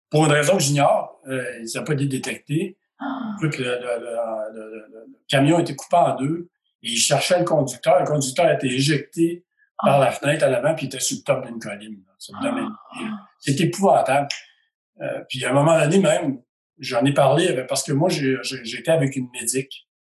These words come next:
Speaker 1: euh, dans le V L B, je, je, j'étais avec une, une militaire qui, qui, qui, qui, qui travaille, euh, au service médical. Et puis à un moment donné, ben, c'est ça, tu sais,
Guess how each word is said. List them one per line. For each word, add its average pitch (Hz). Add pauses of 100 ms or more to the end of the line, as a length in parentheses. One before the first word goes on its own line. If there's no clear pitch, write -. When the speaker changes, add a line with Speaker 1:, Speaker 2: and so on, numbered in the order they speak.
(280)
Speaker 1:
euh, 104 (840)
dans 117
le 113
V 123
L 113
B, 143
je, 160 (380)
je, -
j'étais 117
avec -
une, 110
une 120
militaire -
qui, 110
qui, 110
qui, 104 (520)
qui, 113
qui -
travaille, 120
euh, 101
au -
service 127
médical. - (2250)
Et -
puis 135
à -
un -
moment 139
donné, 208
ben, -
c'est 156
ça, 180
tu 147
sais, 110